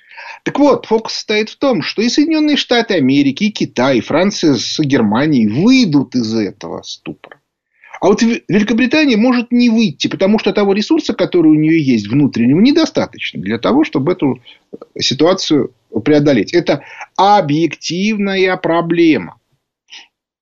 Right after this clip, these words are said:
которая очень сильно влияет на политику Англии и на всё остальное. Теперь дальше.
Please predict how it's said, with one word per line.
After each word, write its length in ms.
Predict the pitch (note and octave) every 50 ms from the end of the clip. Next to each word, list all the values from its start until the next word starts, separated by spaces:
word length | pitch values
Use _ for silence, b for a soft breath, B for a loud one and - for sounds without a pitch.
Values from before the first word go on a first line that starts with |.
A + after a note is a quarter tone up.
| _ _ _ _ _ -
которая 420 | - B2+ A2+ - D#3 G3 A#3 C#4 C4
очень 340 | A3 A#3 A3+ - C4+ C#4 C4+
сильно 480 | - - - C4+ B3 G3 D#3+ C#3 C3
влияет 640 | C3 C#3+ D#3 D#3 C#3+ D#3 F#3 G#3 A3 A3+ A3 G#3+ -
на 80 | E3 D#3
политику 800 | - - C#3 B2+ C3 D3 D#3+ - - D3+ - - - - - -
Англии 520 | - B2 A2+ G2+ F2+ E2+ E2+ - - - _ _ _ _ _ _ _ _ _ _ _ _ _ _ _ _ _ _
и 80 | C#3+ D3
на 120 | D#3+ D#3+
всё 220 | D3+ - G3+ G#3+
остальное. 480 | G#3+ G#3+ - - F3+ D#3 A2+ E2+ E2+ - _ _ _ _ B B B B B B B B
Теперь 300 | - - - A3+ C4 C#4+
дальше. 500 | C#4+ C#4+ A#3 E3+ A#2 - - - - -